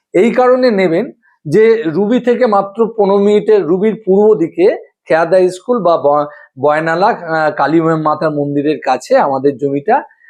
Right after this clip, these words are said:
আইএম স্কুলের ঠিক পা-, কাছে, খেলার মাঠের পাশে আমাদের জমিটা। এই জমির কাছে স্কুল, জমির কাছে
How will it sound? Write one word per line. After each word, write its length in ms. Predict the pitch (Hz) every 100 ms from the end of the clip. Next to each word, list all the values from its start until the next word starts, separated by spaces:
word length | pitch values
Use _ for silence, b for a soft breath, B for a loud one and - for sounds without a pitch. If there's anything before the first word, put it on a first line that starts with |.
| b b
আইএম 440 | 147 185 196 190
স্কুলের 480 | 170 - 180 233 226
ঠিক 200 | - 214 170
পা-, 200 | 135 143 143
কাছে, 300 | 135 - 226
খেলার 360 | 196 139 147
মাঠের 260 | 151 151 175
পাশে 300 | - 131 -
আমাদের 320 | 156 135 139 123
জমিটা। 400 | 127 131 131 330 - b b b
এই 100 | 180
জমির 320 | 156 185 202
কাছে 540 | 202 190 208 214 226 - _ _ - 151
স্কুল, 640 | 160 - 202 202 202 208 - _ -
জমির 280 | 147 175 196
কাছে 640 | 202 190 208 202 202 208